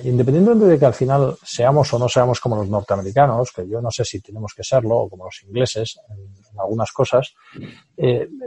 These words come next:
sí que es verdad que hay cosas que tienen que mejorar la cultura financiera española. Yo creo que compararse con Estados Unidos, pues no tiene mucho sentido, o sea, yo digo, es otra cultura, es otro modelo, es otra, otra organización, otra,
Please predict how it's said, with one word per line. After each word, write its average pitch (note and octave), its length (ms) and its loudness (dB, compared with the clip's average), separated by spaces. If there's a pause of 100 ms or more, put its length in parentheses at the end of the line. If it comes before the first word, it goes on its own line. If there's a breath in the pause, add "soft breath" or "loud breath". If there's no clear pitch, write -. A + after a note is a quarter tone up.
sí - 220 -2
que D3+ 100 6
es C3+ 120 4
verdad C#3+ 340 8
que B2+ 140 0
hay A#2 140 2
cosas C3 420 -2
que - 100 -6
tienen G#2+ 180 -4
que A2+ 60 -2
mejorar A2 260 -2
la G#2+ 80 -2
cultura G2+ 240 -4
financiera G#2 360 -10
española. G2+ 520 -6
Yo B2+ 120 -4
creo D#3 140 6
que C#3+ 60 -2
compararse B2 600 0
con A2+ 220 -8
Estados A2+ 360 -2
Unidos, B2 360 -4 (680)
pues G#2 260 -14
no A#2 160 -6
tiene A#2 220 -4
mucho G#2+ 220 -10
sentido, D3+ 540 -8
o D#3+ 60 -14
sea, G2 160 -20
yo G2+ 180 -20
digo, G#2 260 -18
es - 120 -20
otra G#2 180 -14
cultura, C3+ 540 -6
es - 120 -14
otro - 140 -20
modelo, B2 600 -4
es - 160 -20
otra, G2 220 -14 (260)
otra G#2+ 180 -12
organización, C#3 680 -10
otra, G#2 220 -18